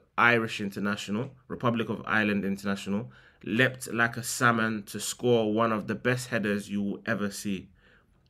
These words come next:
which meant Burnley went into the break at one one, and it was nothing le-,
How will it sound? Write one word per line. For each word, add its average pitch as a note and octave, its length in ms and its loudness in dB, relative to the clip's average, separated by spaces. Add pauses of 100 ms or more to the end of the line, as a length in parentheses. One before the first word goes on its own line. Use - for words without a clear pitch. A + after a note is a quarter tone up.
(960)
which A2+ 240 0
meant A#2 260 6
Burnley B2+ 340 8
went B2+ 220 4
into B2+ 260 -2
the A#2 120 2
break A#2 340 2
at G#2+ 160 2
one B2 300 4
one, A#2 300 2 (120)
and G#2+ 140 4
it G2+ 100 -2
was G2 180 -2
nothing A#2 440 0
le-, A2 260 -2